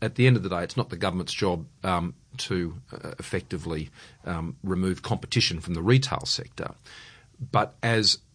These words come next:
in the same way we've acted on things like multinational tax, and, and we have acted, we have, you know, some of the toughest, if not the toughest, multinational tax avoidance laws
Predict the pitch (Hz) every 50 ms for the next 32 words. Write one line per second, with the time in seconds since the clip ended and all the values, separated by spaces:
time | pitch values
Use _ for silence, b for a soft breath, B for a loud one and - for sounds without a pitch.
0 | _ _ _ - - 117 107 104 - - - 165 175 185 160 135 117 104 101 98
1 | 92 98 98 85 95 95 92 - - 98 90 85 85 85 - 92 90 87 80 85
2 | 80 - 90 90 87 87 - - 85 76 71 78 - - 85 71 - - - -
3 | - - - - - 85 - - - 95 101 113 101 87 87 87 78 82 76 -
4 | - - 71 65 - - - - 113 104 107 101 80 - - - _ _ - -
5 | - - - - 92 85 78 - - - 85 - 85 78 - - 78 78 - 90
6 | - - - - - - 82 - - - - 87 80 80 - 80 78 76 78 -
7 | - 80 82 - - 87 - - - - 85 82 80 71 65 - - 85 82 82
8 | 73 -